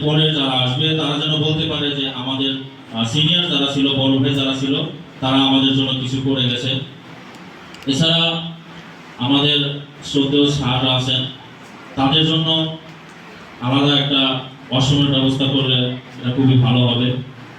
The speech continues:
আমি স্যারদের কাছে এটা বিশেষভাবে অনুরোধ করব। সবশেষে, আহ, যারা আজকে এই অনুষ্ঠান, এত সুন্দর অনুষ্ঠানের আয়োজন করেছেন, আমরা দীর্ঘ চার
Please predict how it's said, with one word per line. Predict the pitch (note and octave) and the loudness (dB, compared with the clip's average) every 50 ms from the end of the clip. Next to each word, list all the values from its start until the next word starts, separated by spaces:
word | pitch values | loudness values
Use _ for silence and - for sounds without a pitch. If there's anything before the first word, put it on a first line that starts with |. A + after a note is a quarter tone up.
| - - - - - | -20 -20 -20 -10 -8
আমি | A#2+ A#2+ B2+ C3 | -4 -2 0 0
স্যারদের | B2+ B2 B2 B2+ B2+ B2+ B2 B2+ | 0 0 -2 0 0 0 0 0
কাছে | B2+ - C3+ B2 | -2 0 0 0
এটা | A#2 A#2+ A#2 A2 | 0 0 0 0
বিশেষভাবে | A#2+ A#2 - B2 A#2+ B2 B2 A#2 A#2 A#2+ | 0 0 0 0 0 2 0 0 0 0
অনুরোধ | A#2 A#2 A#2 A#2 A2 - - | -2 -2 -2 -4 -4 -2 -2
করব। | B2+ B2 B2 C3 C3 C3 C3 - - - - - - - - - - - - - - - - - - - - - - - - - - - - G#4+ A4+ A5+ - A#4+ - - - - - - - - - - - - - - G3+ G#3 - - - - - - - - - - - - - - - - - - - - - - - - - - - - - | 0 0 0 2 0 0 0 -2 -8 -12 -16 -16 -18 -18 -18 -18 -18 -18 -18 -18 -18 -18 -18 -18 -18 -18 -18 -18 -20 -20 -20 -20 -20 -18 -18 -16 -16 -16 -16 -18 -18 -18 -18 -18 -18 -18 -18 -18 -18 -18 -18 -18 -18 -18 -18 -18 -18 -20 -20 -20 -20 -18 -18 -18 -18 -18 -18 -18 -18 -18 -18 -18 -18 -18 -18 -18 -18 -18 -18 -18 -18 -18 -14 -8 -2
সবশেষে, | - D3 C#3+ D3 - - D#3+ E3 F3 F3 F3 F3 F3 F3 - - - - - - - - - - - - - - | 0 2 2 2 2 2 0 2 2 2 2 2 0 -2 -6 -10 -12 -16 -18 -18 -18 -18 -18 -20 -20 -20 -12 -4
আহ, | B2 B2 B2 B2+ | -2 0 0 2
যারা | C#3 C3+ C#3+ D3+ | 2 2 2 2
আজকে | D3 D3 C#3+ C#3+ C#3+ C#3+ D3 | 0 0 0 0 0 0 0
এই | D3 D3 C#3+ C#3 C#3 C3+ | 2 2 2 2 2 0
অনুষ্ঠান, | C3+ B2+ - - D3 C#3+ C#3 C#3 C3 - | -2 -4 -4 -2 -2 -2 -2 -2 -4 -6
এত | C3 B2+ C#3+ | -6 -4 -4
সুন্দর | C#3 C3+ D3 C#3 C3+ C3+ C#3 C3 C3 | -4 -4 -4 -4 -2 -2 -4 -4 -4
অনুষ্ঠানের | C3 C3 B2+ - C#3 C3+ C3+ C3 | -6 -8 -8 -6 -4 -4 -2 -2
আয়োজন | B2+ B2 B2+ B2+ B2+ B2+ B2+ | -2 -2 -2 -4 -4 -6 -6
করেছেন, | B2+ B2+ B2+ B2+ C#3 C3+ - - - - - - - - - | -6 -6 -6 -6 -6 -8 -10 -12 -16 -18 -20 -20 -20 -16 -8
আমরা | A#2+ B2 C3 C#3 C#3+ | -6 -2 0 2 2
দীর্ঘ | C#3+ D3 D3 C#3+ C#3+ D3+ D3+ D3+ | 2 2 2 2 0 -2 -2 0
চার | D3 D3 | 0 0